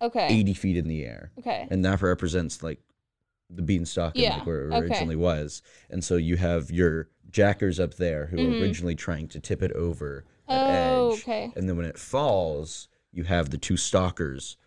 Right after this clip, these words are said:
Speaker 1: On the, on the
Speaker 2: on the
Speaker 1: ground.
Speaker 2: ground bringing it across the line.
Speaker 1: Gotcha.
Speaker 2: Yeah.
Speaker 1: Gotcha. Okay. So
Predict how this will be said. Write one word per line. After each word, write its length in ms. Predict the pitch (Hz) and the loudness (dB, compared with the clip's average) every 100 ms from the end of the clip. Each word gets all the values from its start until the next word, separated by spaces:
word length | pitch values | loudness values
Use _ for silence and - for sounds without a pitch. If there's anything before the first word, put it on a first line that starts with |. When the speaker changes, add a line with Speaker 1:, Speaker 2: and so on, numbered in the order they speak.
| - | -6
Speaker 1:
On 200 | 240 240 | -2 2
the, 60 | 226 | 2
on 60 | - | 2
the 40 | |
Speaker 2:
on 120 | 233 | 2
the 60 | 226 | 2
Speaker 1:
ground. 520 | 214 208 190 170 85 | 0 -2 0 2 2
Speaker 2:
ground 380 | 90 87 80 76 | 2 2 0 -4
bringing 440 | 85 78 78 76 73 | -4 -4 -4 -8 -10
it 80 | 69 | -12
across 360 | - 62 - | -10 -10 -12
the 100 | - | -14
line. 300 | 69 67 - | -14 -14 -16
Speaker 1:
Gotcha. 420 | - - - - - | -16 -16 -14 -16 -16
Speaker 2:
Yeah. 80 | - - _ - - | -20 -20 _ -20 -20
Speaker 1:
Gotcha. 260 | - - - 302 _ _ _ _ _ _ _ _ _ _ _ | -18 -16 -18 -20 _ _ _ _ _ _ _ _ _ _ _
Okay. 300 | - 359 233 - _ _ _ _ _ _ _ _ _ _ _ | 0 2 0 -2 _ _ _ _ _ _ _ _ _ _ _
So 300 | - 302 269 | 0 0 0